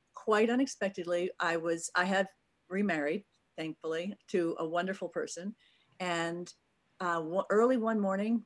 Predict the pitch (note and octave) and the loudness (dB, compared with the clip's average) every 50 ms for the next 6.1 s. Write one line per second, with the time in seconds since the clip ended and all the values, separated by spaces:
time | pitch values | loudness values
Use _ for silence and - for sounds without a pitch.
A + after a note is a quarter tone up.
0 | _ E3 D#3+ E3+ G3 G#3 A3 A#3 B3 A#3+ C#4 B3 - B3+ A3+ G#3 G3 F#3 F3+ F3+ | _ -10 -4 0 4 4 6 6 6 4 2 -2 2 2 2 2 2 0 0 -2
1 | F3+ F#3+ G3 - G3 - E3+ E3 E3 - F#3+ F#3 F3 G3 F#3 F#3+ E3+ D#3+ - - | -2 -4 -2 -2 0 0 0 0 0 2 2 4 4 4 2 2 0 -2 -4 -6
2 | F#3+ G3 - - _ _ _ - A3+ A3 B3 C#4 C#4+ C#4+ C4 A#3 G3 F#3 - D#3 | -6 -6 -6 -10 _ _ _ -4 2 4 6 6 6 6 6 6 4 2 0 -6
3 | D3 C#3+ E3+ E3 D#3+ D#3 D3+ C#3+ C#3+ - - C#3 C3+ B2 C3+ D3+ D#3 D#3+ E3 D#3+ | -6 -4 0 2 4 4 4 2 0 -4 -6 -8 -10 -8 -8 -8 -6 -4 -4 -4
4 | D#3 D#3 F#3 - - - F3 F3 F3 F#3 F3+ E3 E3+ E3 E3+ D3+ D3+ D3 - - | -2 -2 -2 -4 -2 2 4 4 6 6 4 4 2 2 2 0 0 0 -4 -6
5 | F3 F3 F3 F3 E3+ D3 - D#3+ D#3 D#3 - - D#3+ - - - C3 C#3+ D3 - | -2 0 0 0 0 0 0 0 0 0 -2 -6 -4 -2 -2 -2 -2 -4 -6 -8
6 | - | -12